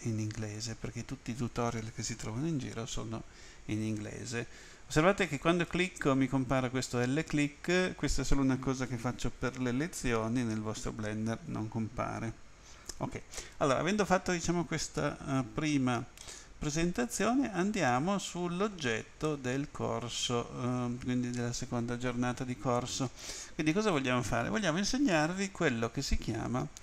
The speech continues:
l'edit mode. Quindi per farlo, innanzitutto facciamo file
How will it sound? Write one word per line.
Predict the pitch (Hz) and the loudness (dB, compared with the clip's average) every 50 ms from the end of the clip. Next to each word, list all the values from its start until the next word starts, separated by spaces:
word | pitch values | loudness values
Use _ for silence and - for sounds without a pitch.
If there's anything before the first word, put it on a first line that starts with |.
| - - - - - - | -14 -16 -16 -16 -8 -2
l'edit | - 131 120 120 120 127 120 - - | 0 2 2 2 0 -2 -4 -2 0
mode. | 127 123 120 120 117 117 120 117 127 127 127 - - - - - - | 2 4 4 4 4 2 0 0 0 0 0 -2 -4 -12 -18 -12 -6
Quindi | - 160 160 175 | -4 -2 0 0
per | 180 185 - | 0 0 0
farlo, | - 185 185 185 185 185 190 202 185 - - 156 151 165 170 - - - - - - | 2 2 4 4 4 2 2 0 0 -6 -12 -12 -10 -10 -10 -10 -12 -10 -10 -8 -6
innanzitutto | 139 131 131 123 - 135 135 - 165 175 - - - 170 175 | -4 -2 -2 -2 -2 -2 -2 -2 -4 -6 -4 -4 -4 -4 -2
facciamo | - 143 139 - - - 123 120 117 117 117 113 - - - - - - - - - - - - | -2 -4 -4 -4 -2 -2 0 2 4 4 2 2 0 -6 -16 -20 -18 -18 -18 -18 -18 -20 -20 -18
file | - - 147 135 135 139 143 147 147 143 - | 0 4 4 6 6 6 6 4 4 2 0